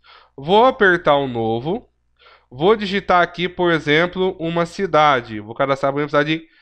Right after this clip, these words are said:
Marília, do estado de São Paulo. Vou apertar o botão salvar. Pronto, ó, deu um erro. Esse erro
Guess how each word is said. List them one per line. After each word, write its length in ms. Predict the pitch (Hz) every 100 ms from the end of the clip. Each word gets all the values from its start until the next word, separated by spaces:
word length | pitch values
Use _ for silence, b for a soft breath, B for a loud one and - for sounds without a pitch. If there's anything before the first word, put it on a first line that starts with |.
| b _
Marília, 720 | 127 160 180 185 160 113 101 - _ _ _ _ b b b _
do 200 | 127 135
estado 580 | 147 - 131 143 160 170
de 380 | 127 139 202 254 _
São 360 | - - 160
Paulo. 580 | 185 185 147 113 107 107 _ _ _ _ b b b b
Vou 260 | 120 147
apertar 400 | 165 180 175 175
o 40 | 160
botão 300 | 165 165 160
salvar. 600 | - 170 143 113 101 - _ _ _ _ _ _ _
Pronto, 380 | 170 139 110
ó, 100 | 104 101
deu 180 | - 151
um 160 | 190 160
erro. 320 | 113 107 101 _ _ b b b
Esse 380 | - 202 247 -
erro 640 | 151 175 190 135 107 104